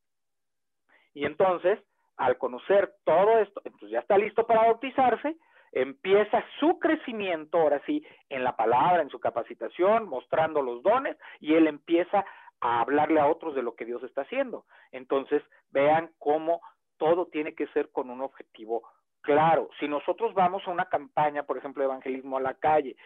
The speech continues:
a la colonia, a tocar puerta por puerta, tenemos que ir con objetivos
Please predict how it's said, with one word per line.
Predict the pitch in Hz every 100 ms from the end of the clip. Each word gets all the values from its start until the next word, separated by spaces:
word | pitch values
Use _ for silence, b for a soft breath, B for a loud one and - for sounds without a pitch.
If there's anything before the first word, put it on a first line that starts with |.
| b b b
a | -
la | 117
colonia, | - 127 139 151 151 107
a | 120
tocar | 117 - 143 139 B B _
puerta | 147 143 147 -
por | 131
puerta, | - 165 151 120 107 104 _ _ _ _ _ _ - _
tenemos | - 160 190 220 -
que | 190 190 - _
ir | 175 190
con | - 185
objetivos | 170 160 160 151